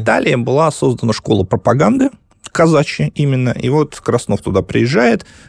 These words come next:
э, в-, рассчитывая на, так сказать, всё-таки свои с-, казачьи силы, рассчитывая на свой авторитет. И вот интересно, какую концепцию он вы-, выдвигает. Значит, это замечательно просто. Я зачитаю полностью.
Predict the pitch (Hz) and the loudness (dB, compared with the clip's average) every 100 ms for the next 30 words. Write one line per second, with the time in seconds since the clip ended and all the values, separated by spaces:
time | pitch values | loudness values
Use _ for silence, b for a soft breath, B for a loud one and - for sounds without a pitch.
0 | B 110 104 - - 110 - - - - | B 0 0 0 -2 -4 -4 -6 -6 -4
1 | 120 - 117 123 131 - 202 156 143 131 | -4 -2 0 2 2 0 -2 0 2 2
2 | 120 107 104 - - 107 131 123 110 - | 2 2 0 -4 -6 -2 0 2 0 -2
3 | - - - 98 - - - - 101 113 | -6 -8 -4 -4 -2 -4 -6 0 0 2
4 | 113 127 104 101 - - 120 - 101 107 | 0 2 2 0 -6 -8 -6 0 0 0
5 | - 104 - 202 226 208 104 - 113 - | -2 -6 -4 -2 0 0 -2 -2 -4 -4
6 | - 117 - 101 98 - 123 139 240 285 | -2 -4 -2 0 0 -2 -2 0 -2 -4
7 | B B B 123 170 196 135 135 156 - | B B B 0 0 0 -2 0 0 0
8 | 135 135 113 123 - _ _ - - - | -2 0 -2 -4 -10 _ _ -2 -2 2
9 | 160 143 - 139 - 113 - - - - | 2 2 0 0 0 -4 -4 -8 -4 -2
10 | 95 98 - 107 95 110 - 165 - - | 0 -2 -2 -2 -2 -2 -2 -4 -8 -10
11 | - - - - - 139 127 - _ 120 | -10 -10 -10 -8 -4 0 -2 -4 _ -2
12 | 123 135 127 - - - - - - - | 0 0 -2 -4 -8 -8 -10 -10 -10 -16
13 | - _ - 117 127 110 - - 113 113 | -20 _ -4 0 2 0 -4 0 0 0
14 | - 110 160 - - | -4 -10 -10 -14 -20